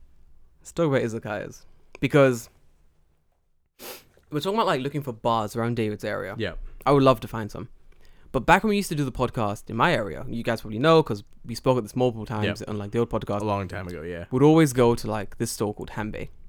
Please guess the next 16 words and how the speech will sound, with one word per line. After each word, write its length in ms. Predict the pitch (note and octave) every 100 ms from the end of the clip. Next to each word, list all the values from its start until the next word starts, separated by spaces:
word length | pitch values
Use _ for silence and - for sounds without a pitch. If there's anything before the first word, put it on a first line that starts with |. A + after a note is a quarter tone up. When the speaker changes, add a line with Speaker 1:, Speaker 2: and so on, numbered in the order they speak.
| - - -
Speaker 1:
And 140 | G#2+ A2+
Hanbei 320 | C3+ E3+ F3+
is, 160 | D#3 B2+
like, 340 | A2 G2+ - - _ _ - - _ _ _ -
ugh, 60 | - - - -
it's, 100 | -
like, 140 | B2+ -
the 60 | A2+
best 360 | - A2+ -
izakaya. 500 | G2+ - A2 G#2+ A#2+ - -
It 120 | C#3+
is. 180 | D#3+ C#3+
Speaker 2:
I 40 | F#3+
like 160 | C3
Hanbei. 320 | F#2+ F2 F2 -
Speaker 1:
I 80 | -